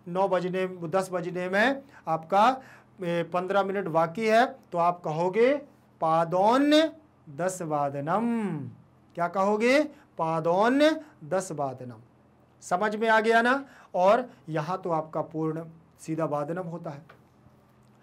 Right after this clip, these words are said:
तो इन तीन चीज़ों को आपको याद रखना है, तो आपको सारी चीज़ें समझ में आए। दोबारा इसलिए बता दिया है जिससे कि आपको भूले ना। अब यहाँ पर जैसे ये लिखा हुआ है ग्यारह, तो ग्यारह आप इसमें बजा के देख लीजिए।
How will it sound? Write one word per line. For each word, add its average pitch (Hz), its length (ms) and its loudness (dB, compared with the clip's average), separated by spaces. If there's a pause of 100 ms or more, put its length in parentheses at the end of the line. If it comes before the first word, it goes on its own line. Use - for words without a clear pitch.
(180)
तो 214 80 2
इन 226 160 2
तीन 240 320 -4
चीज़ों 190 300 -2
को 180 120 -4
आपको 165 280 -2
याद 151 200 -2
रखना 170 260 -8
है, 202 80 -4
तो 190 120 -8
आपको 156 260 -6
सारी 143 320 -10
चीज़ें 143 320 -12 (280)
समझ 175 280 -4
में 160 100 -4
आए। 143 100 -6
दोबारा 185 340 4
इसलिए 208 300 -2
बता 202 260 -2
दिया 170 220 -2
है 190 220 0 (280)
जिससे 180 400 0 (260)
कि 190 60 -2
आपको 160 320 -2
भूले 147 360 -4
ना। 123 140 -8 (240)
अब 233 140 2
यहाँ 214 420 2
पर 269 120 0
जैसे 226 360 0
ये 220 80 -2
लिखा 196 260 -2
हुआ 175 260 2
है 175 240 2 (300)
ग्यारह, 123 460 -4 (340)
तो 214 100 0
ग्यारह 196 380 6
आप 226 320 4
इसमें 220 340 -2
बजा 196 220 2
के 202 160 -4
देख 185 240 -8
लीजिए। 190 340 -4